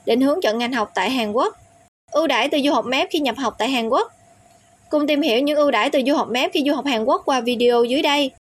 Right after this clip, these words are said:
Cẩm nang du học Hàn Quốc Map tập trung giải đáp hơn năm mươi thắc mắc của du học sinh Hàn Quốc tương lai thường gặp phải.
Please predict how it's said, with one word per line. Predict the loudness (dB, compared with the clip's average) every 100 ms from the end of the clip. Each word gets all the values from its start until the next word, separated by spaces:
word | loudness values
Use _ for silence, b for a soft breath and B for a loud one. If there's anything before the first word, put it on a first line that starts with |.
| _ _ _ _ _ -20 -4
Cẩm | -2 0
nang | 0 2
du | 2
học | 2 0
Hàn | 0 0
Quốc | 0
Map | 0 -2 -2 -4
tập | -2
trung | 0 2
giải | 2
đáp | 0 -2
hơn | 0 -2 0
năm | 0
mươi | 0
thắc | 0 -2
mắc | -2 -4
của | 0 0
du | 2
học | 0 -2
sinh | -2
Hàn | -2 -2
Quốc | 0 -2 0
tương | 0
lai | 2 0
thường | 2 0
gặp | 0 -2
phải. | -2 0 -2